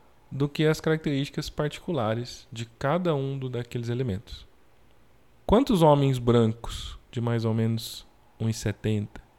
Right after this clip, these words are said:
aposentados, com sessenta anos, de cabelo branco e casados existem em Santos, São Paulo, lá no litoral paulista? A cidade que m-, mais tem velhos,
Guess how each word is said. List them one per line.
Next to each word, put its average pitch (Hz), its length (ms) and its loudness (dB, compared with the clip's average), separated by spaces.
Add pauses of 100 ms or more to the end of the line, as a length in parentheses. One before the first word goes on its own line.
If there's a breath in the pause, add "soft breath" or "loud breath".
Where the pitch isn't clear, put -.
(440 soft breath)
aposentados, 113 960 0
com - 160 -14
sessenta 117 440 -4
anos, 110 480 -2
de - 120 -16
cabelo 113 260 0
branco 113 500 2 (520 soft breath)
e 120 60 -2
casados 113 560 2
existem 113 420 0
em 113 60 0
Santos, 110 360 0
São 107 160 0
Paulo, 98 340 0 (280)
lá 113 80 -4 (120)
no 107 120 0
litoral 104 400 0
paulista? 104 500 -4 (840 soft breath)
A 113 60 0
cidade 107 400 2
que - 140 -6
m-, 107 200 -2 (540 soft breath)
mais 120 220 4
tem 131 160 2
velhos, 110 580 0